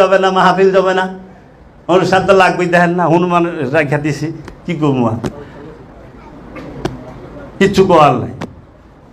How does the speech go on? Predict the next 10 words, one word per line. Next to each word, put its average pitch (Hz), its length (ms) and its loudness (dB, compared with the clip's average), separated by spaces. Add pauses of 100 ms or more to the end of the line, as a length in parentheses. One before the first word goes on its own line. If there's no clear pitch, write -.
(1500)
এইটি 170 200 4 (880)
তাই 190 220 4
না, 185 160 4
স্বর্গে 175 280 0
লয়ে 151 180 0
যাইবে। 113 220 -6 (1800)
দাড়ির 190 320 4
মধ্যে 202 280 4
ইসলাম 160 280 2 (120)
নাই 104 120 -6